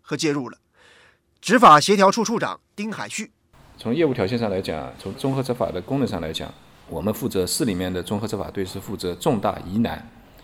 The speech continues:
Speaker 2: 以及跨区的案件。重大疑难应该是比较好理解啊，
Speaker 1: 嗯。
Speaker 2: 呃，包括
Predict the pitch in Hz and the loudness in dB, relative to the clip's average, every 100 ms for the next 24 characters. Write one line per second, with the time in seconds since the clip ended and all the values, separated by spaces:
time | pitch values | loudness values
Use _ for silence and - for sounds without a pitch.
0 | - - 90 82 92 110 117 - - - | -20 -12 -10 -8 -6 -6 -8 -14 -20 -20
1 | - - - - 196 107 - - 156 165 | -20 -20 -14 -2 -2 -2 -4 -4 0 0
2 | - - - - - - 104 - 73 - | 0 -4 -20 -20 -18 -6 -6 -6 -10 -14
3 | - - - - 165 139 135 123 123 110 | -20 -20 -8 0 4 6 6 6 4 4
4 | 107 98 87 98 87 73 92 98 64 76 | 2 0 0 0 2 -2 -2 -2 -2 -2
5 | 107 135 117 - - - - - 92 92 | -4 -8 -12 -16 -20 -16 -14 -6 -4 -2
6 | 90 82 | -2 -2